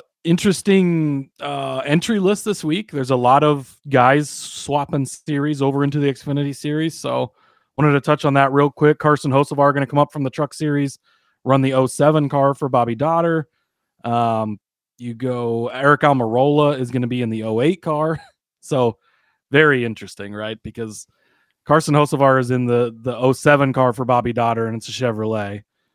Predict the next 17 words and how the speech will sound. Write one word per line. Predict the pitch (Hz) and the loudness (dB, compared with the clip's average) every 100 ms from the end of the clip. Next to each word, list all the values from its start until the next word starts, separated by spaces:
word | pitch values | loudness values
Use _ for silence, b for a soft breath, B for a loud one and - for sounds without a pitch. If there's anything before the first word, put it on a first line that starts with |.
| _ - | _ 0
Eric | 147 | 2
Almirola | 151 143 135 139 143 | 4 4 4 4 4
is | 131 | 2
in | 127 | -2
the | 123 123 | -4 -4
oh | 135 127 | 0 2
eight | 139 151 | 2 0
car | 135 127 | 0 0
for | 117 123 | -2 -8
Bobby | 113 123 117 | -4 -4 -2
Dotter, | 117 113 113 110 | -2 -2 -2 -4
and | 110 | -4
that's | 120 120 | -6 -8
a | |
Ford. | 107 120 98 85 _ | -12 -12 -14 -16 _
So | - 107 95 - _ _ _ _ | -12 -10 -10 -14 _ _ _ _
he, | 127 | -8